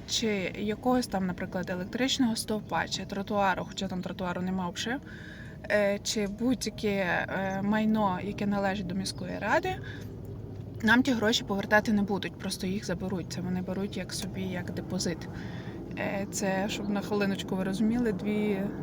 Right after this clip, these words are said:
дві шістсот, вроді, тисячі ми заплатили.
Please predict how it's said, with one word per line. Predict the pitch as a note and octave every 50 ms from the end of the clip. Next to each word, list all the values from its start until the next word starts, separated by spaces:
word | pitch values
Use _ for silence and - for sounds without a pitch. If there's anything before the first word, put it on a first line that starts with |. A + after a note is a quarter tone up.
| F3 - - -
дві | G3+ G#3+ A3
шістсот, | - - F#3+ - - A#3 B3 C4 -
вроді, | - - F#3 F3+ - F#3
тисячі | - - G3+ F#3 - - - - -
ми | F#3 F3 -
заплатили. | - - - - G3 - - - - -